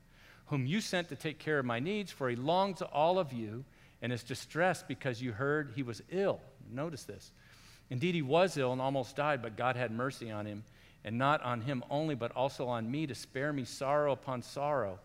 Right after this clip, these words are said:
Therefore, I'm all the more eager to send him, so that when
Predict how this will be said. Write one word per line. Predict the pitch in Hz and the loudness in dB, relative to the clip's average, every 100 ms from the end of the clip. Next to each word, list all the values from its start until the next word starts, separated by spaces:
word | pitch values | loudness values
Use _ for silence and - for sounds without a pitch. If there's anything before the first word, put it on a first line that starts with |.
| - - - - - - - - - - - - | -20 -20 -20 -20 -20 -20 -20 -20 -20 -20 -20 -10
Therefore, | 131 156 - 143 | 0 0 4 4
I'm | 127 - | 4 0
all | - 147 165 | 2 6 6
the | |
more | 160 151 - | 4 2 0
eager | 147 151 | 0 0
to | 123 | -2
send | - 143 143 | -4 -2 -2
him, | 123 | -2
so | - 135 | -2 -4
that | 120 107 | -2 -4
when | 117 120 113 | -4 -4 -6